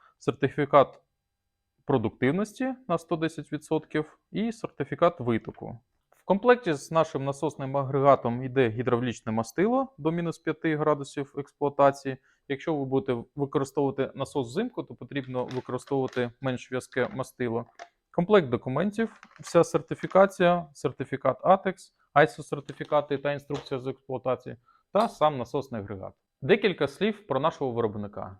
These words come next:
Milton Roy — це французький завод, котрий відкрився в тисяча дев'ятсот тридцять шостому році во Франції.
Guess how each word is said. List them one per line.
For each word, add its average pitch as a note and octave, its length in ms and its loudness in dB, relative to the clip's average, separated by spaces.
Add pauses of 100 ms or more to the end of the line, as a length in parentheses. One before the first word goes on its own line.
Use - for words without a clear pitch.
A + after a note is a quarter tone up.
Milton F#3+ 300 -2
Roy — C#4+ 180 2
це E3 200 -6
французький C#3 560 -6
завод, G#3 460 -2
котрий A#2 280 -6
відкрився A#2+ 440 -6
в A2+ 100 -12
тисяча A#2+ 280 -8
дев'ятсот A2+ 420 -6
тридцять A2+ 260 -8
шостому A2+ 460 -8
році B3+ 380 -2 (520)
во D#3 120 0
Франції. G#2 500 -4